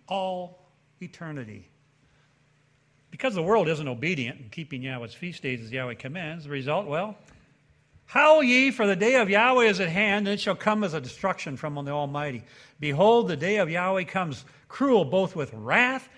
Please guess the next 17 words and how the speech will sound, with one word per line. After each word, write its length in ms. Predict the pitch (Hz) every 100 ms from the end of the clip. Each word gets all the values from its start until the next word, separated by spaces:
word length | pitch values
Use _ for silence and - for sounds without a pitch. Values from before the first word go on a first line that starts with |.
| - _ _ 139
and 160 | 123
fierce 380 | - 208 208 202
anger, 400 | 185 185 135 101 _ _ _ _
to 120 | 147
lay 340 | 127 156 247
the 180 | 247 180
land 400 | 139 147 196 214
desolate, 520 | 165 196 202 135 107 _ - _ _ _ _ _ _
and 140 | 135 139
he 80 |
shall 200 | 175 180
destroy 540 | 143 131 - - 180 202
the 140 | 165
sinners 560 | - - 214 151 120 -
out 200 | 147 165
of 100 | 123
it. 160 | 113